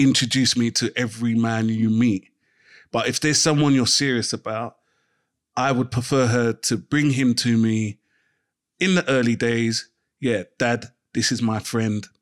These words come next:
Mister X." And then she can kinda, as it progresses,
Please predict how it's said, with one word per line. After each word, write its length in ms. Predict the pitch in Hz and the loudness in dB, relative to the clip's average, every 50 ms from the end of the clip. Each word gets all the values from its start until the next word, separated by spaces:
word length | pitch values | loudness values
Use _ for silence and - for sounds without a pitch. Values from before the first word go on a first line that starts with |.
| _ _ - | _ _ -10
Mister 300 | 107 95 - - 98 92 - | -8 -6 -6 -6 -6 -8 -8
X." 360 | - - - - - - - - - - _ _ _ _ _ _ - | -10 -12 -10 -10 -10 -10 -10 -14 -20 -20 _ _ _ _ _ _ -4
And 240 | 139 156 170 185 | -2 0 2 2
then 420 | 196 185 165 147 147 151 151 147 - _ _ _ _ _ _ _ _ _ | 2 2 4 4 2 2 0 -2 -6 _ _ _ _ _ _ _ _ _
she 200 | - - 147 135 | -2 0 0 0
can 180 | - 135 135 123 | 2 0 0 0
kinda, 480 | - 139 135 139 131 127 123 123 123 - _ _ _ _ _ _ _ _ _ _ _ _ _ - | 0 0 0 2 2 2 2 0 -4 -8 _ _ _ _ _ _ _ _ _ _ _ _ _ -2
as 220 | 175 180 175 - | 0 0 2 2
it 140 | 156 151 - | 0 0 0
progresses, 680 | - - 135 - 143 135 120 - - 131 131 120 117 117 | -2 -4 -2 0 0 0 2 2 0 0 0 0 -2 -4